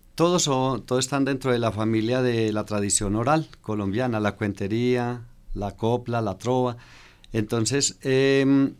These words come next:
mucho, antiguamente el artista hacía todo, era un cuentero, salía, trovaba, cantaba, hacía parrandera. Bueno, hoy en día también hay, hay genios de esos.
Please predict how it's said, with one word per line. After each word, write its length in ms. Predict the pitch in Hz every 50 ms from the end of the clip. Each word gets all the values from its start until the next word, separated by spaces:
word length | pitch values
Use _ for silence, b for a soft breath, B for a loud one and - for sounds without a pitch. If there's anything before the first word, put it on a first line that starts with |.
| - -
mucho, 480 | 143 143 156 151 151 165 165 160 131
antiguamente 640 | 131 127 - 135 123 151 160 170 180 165 - - 135
el 80 | 123 120
artista 520 | 113 - - 120 107 - - 123 123 123
hacía 220 | 120 117 - 113
todo, 400 | 110 - - 160 143 107 98 95
era 160 | 98 110 110 120
un 60 | 123
cuentero, 640 | 120 127 127 117 113 117 - 123 123 127 123 123 120
salía, 460 | 113 117 107 104 113 120 123 123 120
trovaba, 460 | - - 117 107 107 117 117 117 120
cantaba, 440 | 117 117 110 95 - - 117 120 120
hacía 180 | 120 117 113 107
parrandera. 600 | - 117 107 110 101 98 107 113 117 113 95 - -
Bueno, 200 | 113 139 156 139
hoy 100 | 127 131
en 80 | 131
día 140 | 135 143 135
también 280 | - 123 117 113 110 120
hay, 220 | 123 127 123 123 B B B B B B B B -
hay 220 | 110 117 127 123
genios 380 | 107 120 127 127 127 127 123 110
de 160 | 107 110 120
esos. 320 | 113 95 95 85 - B